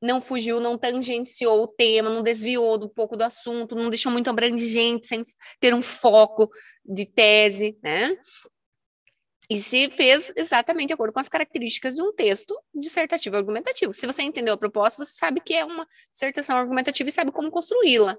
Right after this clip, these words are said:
né? Então, aqui analisa-se todo, toda a estrutura do seu texto.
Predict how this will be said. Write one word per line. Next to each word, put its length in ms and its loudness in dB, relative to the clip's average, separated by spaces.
né? 300 -12
Então, 300 -6
aqui 260 -2
analisa-se 600 2
todo, 400 2
toda 200 2
a 40 6
estrutura 680 2
do 100 -4
seu 200 -4
texto. 520 -8